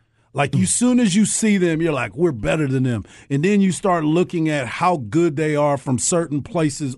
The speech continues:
on the field, I mean, on the court, and being able to do certain things. So it's one of those things where Texas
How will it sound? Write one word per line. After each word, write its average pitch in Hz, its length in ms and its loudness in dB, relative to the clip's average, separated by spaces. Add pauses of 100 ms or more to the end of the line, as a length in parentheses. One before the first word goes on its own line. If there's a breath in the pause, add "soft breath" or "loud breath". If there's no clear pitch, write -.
(120)
on 165 260 2
the 139 80 -2
field, 143 460 -2
I 170 40 0
mean, 170 140 2
on 151 140 -2
the 131 80 -6
court, 151 480 -2 (260 loud breath)
and 151 160 0
being 165 320 0
able 160 280 -2
to 139 100 -2
do 147 340 0
certain 135 400 -4
things. 147 380 -2
So 147 240 -2 (260 loud breath)
it's 233 240 0
one 269 240 0
of 226 80 -2
those 220 240 0
things 214 380 -2
where 170 120 -2
Texas 170 680 -2